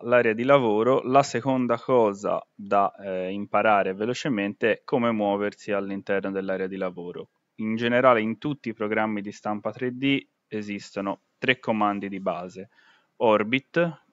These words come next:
quindi ruotare il piano di lavoro, pan, quindi spostarsi all'interno del, eh, del piano di lavoro con la visualizzazione e naturalmente lo zoom.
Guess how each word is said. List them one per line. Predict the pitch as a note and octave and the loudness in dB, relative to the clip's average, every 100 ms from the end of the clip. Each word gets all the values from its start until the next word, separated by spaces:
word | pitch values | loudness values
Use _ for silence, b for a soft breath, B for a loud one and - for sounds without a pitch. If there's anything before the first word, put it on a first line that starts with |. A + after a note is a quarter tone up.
| _ | _
quindi | - A2 G#2 G2 F#2+ - _ _ _ | -4 -2 0 -2 -4 -10 _ _ _
ruotare | G#2+ A2+ A2+ - A#2 G2 F#2+ - | -6 0 0 2 2 2 0 -6
il | A2 G#2 | -12 -6
piano | A2 G2+ F#2+ | -2 -2 -2
di | F#2+ | -4
lavoro, | G2 G2 F#2 A2+ F3 F3+ _ _ B B B B B _ _ | -4 -4 -2 0 0 -2 _ _ B B B B B _ _
pan, | - G#2+ G2 G#2+ C3+ D#3 - _ _ _ _ _ | 4 6 4 -2 0 0 -4 _ _ _ _ _
quindi | - G2+ F#2+ F2+ - | -6 -4 -4 -8 -12
spostarsi | - - A#2+ A2+ - - G#2+ G2+ F#2+ - - F2+ - | -20 -8 -4 -4 -6 2 2 4 -2 -12 -16 -16 -6
all'interno | A2 G#2+ G2+ G2 G2 G#2+ G2 F#2 F#2 F#2 - _ | -2 -2 -4 -6 -2 2 2 2 -4 -10 -12 _
del, | G#2 G#2+ G2+ G2 F#2 F2+ - B B - | -14 -4 -2 -2 -4 -6 -6 B B -12
eh, | F#2+ E2 E2+ D#2 | -10 -10 -10 -12
del | C#2 C2 G2 G2 | -14 -14 -8 -8
piano | - G#2 G2+ | -2 -2 0
di | G2 | -2
lavoro | G2 G2+ G#2 G2 - _ | -2 0 0 -2 -6 _
con | - - G#2 G2 | -10 -4 -4 -4
la | G2 F#2+ | -8 -8
visualizzazione | G2+ G2+ G2 G2+ A2+ A#2+ - - F#2 A2 B2+ - _ _ | -8 -6 -6 -6 -2 -2 -4 -8 -4 -4 -4 -8 _ _
e | - - | -2 0
naturalmente | A#3+ C#3 D3 G2+ G2 F#2 F#2+ - - | -4 -2 0 0 0 -6 -6 -6 -8
lo | - G2+ F#2+ | -6 -6 -6
zoom. | G2+ F#2 F2+ F#2 | -10 -10 -10 -10